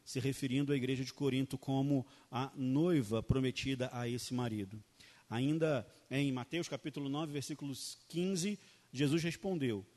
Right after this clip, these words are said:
"Como podem os convidados do noivo ficarem de luto enquanto o noivo está com eles? Dias virão, quando o noivo lhes será tirado, então jejuarão."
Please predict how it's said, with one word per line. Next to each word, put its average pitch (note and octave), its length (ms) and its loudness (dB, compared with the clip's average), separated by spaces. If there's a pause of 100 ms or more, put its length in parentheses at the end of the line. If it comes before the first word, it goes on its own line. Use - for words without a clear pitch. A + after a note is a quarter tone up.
(140)
"Como A#3 220 2
podem A#2+ 560 0
os B2+ 120 -6
convidados D#3 520 -2
do E3 80 -4
noivo C#3+ 500 2
ficarem C#3 440 -2
de C#3 100 -2
luto F3+ 480 0 (240)
enquanto C3 440 0
o B2+ 40 4
noivo C#3 500 4
está A#2+ 480 -2 (200)
com B2+ 200 -2
eles? G2+ 440 -6 (420)
Dias C#3+ 320 4
virão, C#3+ 420 2 (560)
quando C3+ 320 2
o D3 80 4
noivo D#3 380 4
lhes E3+ 160 -4
será D3+ 220 -4
tirado, G#2 560 -4 (200)
então B2+ 560 -2 (380)
jejuarão." A2+ 600 -4